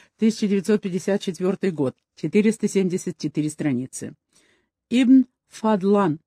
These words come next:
Путешествие Ибн Фадлана на Волгу. Перевод и комментарии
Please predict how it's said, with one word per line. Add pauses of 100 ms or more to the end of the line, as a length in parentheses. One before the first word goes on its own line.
(520)
Путешествие (460)
Ибн
Фадлана
на
Волгу. (360)
Перевод
и
комментарии